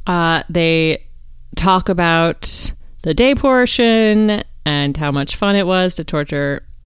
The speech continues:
his best friend. And Katie says in the past, one thing she was missing was she was missing someone that was playful. He's like, <laughs> his questions are so bizarre. "What's been a long-term relationship for you?"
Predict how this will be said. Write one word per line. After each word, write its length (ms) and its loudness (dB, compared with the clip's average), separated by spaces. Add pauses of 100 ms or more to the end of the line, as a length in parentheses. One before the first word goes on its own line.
(120)
his 260 -2
best 340 -6
friend. 600 0 (640)
And 960 -2 (680)
Katie 300 -4
says 320 -2
in 100 -4
the 80 -6
past, 560 -2
one 200 0
thing 160 -4
she 100 -6
was 140 -4
missing 400 0
was 140 -2
she 100 -2
was 120 -4
missing 300 -4
someone 260 -4
that 140 -6
was 140 -4
playful. 680 2 (960)
He's 220 -6
like, 160 -4 (480)
<laughs> 400 -20
his 540 -6
questions 440 -4
are 100 -2
so 260 -2
bizarre. 440 -4
"What's 320 -2
been 280 2
a 100 2
long-term 560 0
relationship 680 -6
for 180 -6
you?" 280 -6